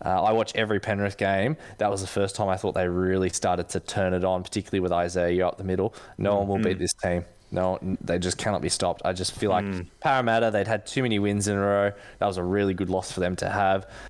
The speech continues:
Speaker 1: Uh, their whole team is healthy. They've got no lingering injuries. They are scary. With Origin just
Speaker 2: Chuck,
Speaker 1: around the corner, so
Speaker 2: chuck
Speaker 1: they'll
Speaker 2: your
Speaker 1: be
Speaker 2: house on Penrith, right, Mitch?
Speaker 1: Mate, N-, N R L, if there's nothing I know about
Speaker 2: <laughs>
Speaker 1: N R L, it's injury laden, so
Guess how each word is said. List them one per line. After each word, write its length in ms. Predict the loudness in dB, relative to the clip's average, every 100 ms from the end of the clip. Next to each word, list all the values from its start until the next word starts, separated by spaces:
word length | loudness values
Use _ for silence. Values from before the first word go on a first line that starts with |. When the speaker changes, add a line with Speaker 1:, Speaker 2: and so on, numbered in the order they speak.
| -10
Speaker 1:
Uh, 260 | -4 -2 0
their 120 | -2
whole 300 | -2 0 0
team 340 | -2 -2 0 0
is 140 | 0
healthy. 420 | 0 -2 0 0
They've 160 | 0 -2
got 160 | -2 0
no 220 | 2 2
lingering 440 | 2 0 0 0
injuries. 420 | 0 0 0 -2 -6 -14 -8
They 120 | -2 0
are 120 | 0
scary. 520 | -2 0 2 2 -2 -8 -16 -6
With 100 | 0
Origin 320 | 2 2 0
just 140 | -2 0
Speaker 2:
Chuck, 80 |
Speaker 1:
around 100 | 0
the 60 | -2
corner, 340 | 0 0 0
so 140 | 0 0
Speaker 2:
chuck 40 |
Speaker 1:
they'll 100 | 2
Speaker 2:
your 80 | 2
Speaker 1:
be 80 | 2
Speaker 2:
house 340 | 2 2 0 -2 -2
on 340 | 0 2 0
Penrith, 480 | -2 -2 0 0 0
right, 160 | -2 0
Mitch? 400 | -2 -2 -6 -8 -16 -16 -18 -14 -14 -14 -14 -10 -2
Speaker 1:
Mate, 300 | 0 0 -4 -4
N-, 120 | -4 0
N 180 | 2 2
R 120 | 2
L, 200 | 2 2
if 180 | 0 0
there's 160 | 0 0
nothing 280 | 0 2 2
I 80 |
know 140 | 2 2
about 180 | 2 2
Speaker 2:
<laughs> 0 |
Speaker 1:
N 160 | 2
R 140 | 4 4
L, 180 | 2 2
it's 240 | -2 -2
injury 640 | -2 0 2 2 2 0 -4 -10 -6
laden, 640 | 0 2 2 2 -2 -4 -2
so 680 | -2 0 2 2 2 0